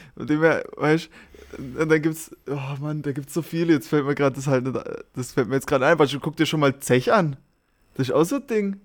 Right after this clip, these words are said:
das ist auch so Brauch. Klar hängt das mit Fastnacht zusammen, aber de-, den, äh, ja, so, so fällt, oder Fastnacht generell, oder so Karneval, das gibt's ja auch.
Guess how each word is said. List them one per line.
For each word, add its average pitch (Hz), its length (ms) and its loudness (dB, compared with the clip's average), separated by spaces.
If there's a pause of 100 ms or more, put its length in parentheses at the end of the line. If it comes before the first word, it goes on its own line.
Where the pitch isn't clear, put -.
das 131 100 -8
ist 147 60 0
auch 160 40 0
so 185 140 -6
Brauch. 143 480 0
Klar 147 300 0
hängt 147 200 0
das 143 120 -2
mit 147 160 -2
Fastnacht 180 400 0
zusammen, 196 360 -4
aber 147 260 0
de-, 131 260 -6
den, 131 680 -6 (180)
äh, - 1000 -16
ja, 151 360 0
so, - 280 -4
so 135 220 -6
fällt, 151 220 2
oder 139 160 2
Fastnacht 139 500 -2
generell, 139 500 4
oder 135 180 0
so 127 100 -6
Karneval, 180 500 2
das 156 140 -10
gibt's - 180 -6
ja 127 120 2
auch. 185 240 4